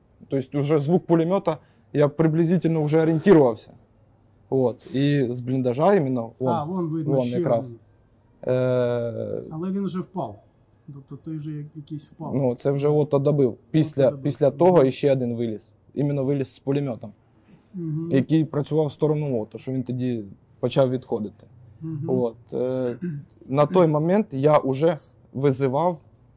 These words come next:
Speaker 1: евакуацію.
Speaker 2: Мгм.
Speaker 1: Як, е, після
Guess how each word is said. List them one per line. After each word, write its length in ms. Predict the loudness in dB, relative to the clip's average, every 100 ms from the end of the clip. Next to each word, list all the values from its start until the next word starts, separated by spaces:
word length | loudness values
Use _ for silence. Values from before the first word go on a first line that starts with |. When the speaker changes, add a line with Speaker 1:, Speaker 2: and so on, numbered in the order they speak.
| -4
Speaker 1:
евакуацію. 720 | -2 0 0 0 0 -6 _ _ _ _ _ _
Speaker 2:
Мгм. 220 | -12 -4 0
Speaker 1:
Як, 140 | 0 -2 _ _ -12 -4
е, 360 | -2 -2 -4 -8 -8
після 500 | -2 0 0 -2 -2